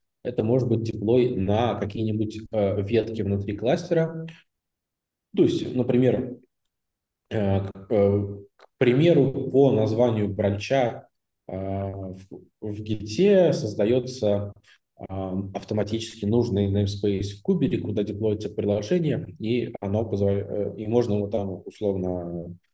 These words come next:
повызывать его эндпоинты. Э, это уже там большая отдельная тема, как строить взаимодействие,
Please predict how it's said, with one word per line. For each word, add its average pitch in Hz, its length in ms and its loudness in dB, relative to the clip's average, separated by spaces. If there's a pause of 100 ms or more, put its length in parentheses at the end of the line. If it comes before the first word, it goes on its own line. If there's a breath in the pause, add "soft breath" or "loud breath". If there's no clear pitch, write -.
(420)
повызывать 101 800 0
его 95 300 -2
эндпоинты. 135 880 0 (240)
Э, - 160 -12
это 107 360 -6
уже 104 280 0
там 92 240 -4
большая 110 440 0
отдельная 107 340 0
тема, 120 280 2
как 104 220 -4
строить - 380 -4
взаимодействие, 101 880 0